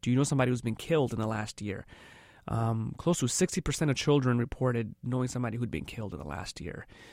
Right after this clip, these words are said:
And fifty percent reported, um, hearing gunshots nearby in the last two weeks or so. Um, that's concerning. And those are long-term, um, long-lasting effects that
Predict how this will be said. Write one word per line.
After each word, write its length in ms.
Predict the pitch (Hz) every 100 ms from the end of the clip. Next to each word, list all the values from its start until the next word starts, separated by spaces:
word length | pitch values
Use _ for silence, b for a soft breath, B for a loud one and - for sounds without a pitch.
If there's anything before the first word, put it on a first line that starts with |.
| b -
And 160 | 117
fifty 220 | 147 147 139
percent 320 | 127 - 123
reported, 560 | 120 - 123 117 110
um, 220 | - 120 123
hearing 260 | 131 120
gunshots 440 | 113 123 - 113 -
nearby 380 | 104 110 101
in 80 | 92
the 80 | 82
last 260 | 101 104 -
two 160 | 113
weeks 220 | 80 -
or 60 | -
so. 280 | - - - b b b b b -
Um, 480 | 120 117 117 117 -
that's 200 | 160 220
concerning. 640 | - - - 190 92 135 -
And 180 | 127 127
those 200 | 139 175
are 160 | 175 147
long-term, 760 | 139 170 151 160 151 139 127 - b b b b -
um, 420 | 127 123 117 120
long-lasting 580 | 139 156 147 143 - 127
effects 540 | - 151 135 - -
that 280 | 127 120 113